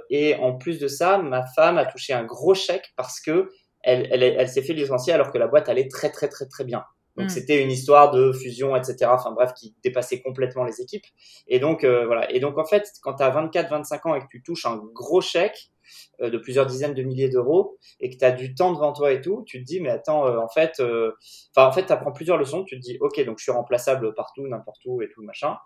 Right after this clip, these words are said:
Speaker 1: Donc, je vais peut-être essayer de me créer mon propre business, tu vois. » Et tu te dis aussi, « Bah, attends, en fait, euh, faisons ce qu'on veut. » Et, tu vois, on est parti faire un tour du monde, euh,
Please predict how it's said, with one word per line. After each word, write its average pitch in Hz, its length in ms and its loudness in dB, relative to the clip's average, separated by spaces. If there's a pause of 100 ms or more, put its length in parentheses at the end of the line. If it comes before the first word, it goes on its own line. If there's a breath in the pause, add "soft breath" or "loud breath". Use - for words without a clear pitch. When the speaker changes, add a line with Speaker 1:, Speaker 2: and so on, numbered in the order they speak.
(460 soft breath)
Speaker 1:
Donc, 131 240 -4
je 151 100 -10
vais - 240 -4 (180)
peut-être 131 240 2
essayer 127 320 2
de 127 60 -4
me 120 100 -6
créer 123 300 -2
mon 123 320 -6
propre 131 400 0
business, 113 440 -4
tu - 120 -12
vois. » 156 260 0 (360 loud breath)
Et 180 180 4
tu 160 120 -8
te 131 60 -12
dis 135 140 -2
aussi, « 135 340 -4
Bah, 123 300 10
attends, - 320 0
en 127 60 -2
fait, 185 300 2
euh, 113 280 0
faisons 120 180 -8
ce 135 120 -12
qu'on 120 100 -8
veut. » 160 300 2
Et, 107 160 -2 (100)
tu - 80 -6
vois, 131 100 0
on 131 40 -4
est 131 60 -8
parti 127 240 -4
faire 120 140 -2
un 117 60 -8
tour 123 160 -8
du 117 80 -8
monde, 123 220 -8
euh, 104 300 -8